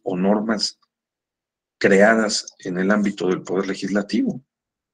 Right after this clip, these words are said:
Si somos litigantes, pues hay un código procesal,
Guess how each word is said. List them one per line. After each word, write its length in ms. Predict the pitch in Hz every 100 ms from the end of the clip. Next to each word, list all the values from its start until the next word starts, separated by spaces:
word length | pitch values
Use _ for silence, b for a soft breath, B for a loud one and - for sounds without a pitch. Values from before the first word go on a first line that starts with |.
| _
Si 160 | - 104
somos 380 | 110 110 123
litigantes, 840 | 120 117 120 120 139 135 120 - -
pues 220 | - -
hay 200 | 92 98
un 160 | 107 101
código 480 | 110 107 104 90 87
procesal, 760 | 95 85 113 - 123 107 -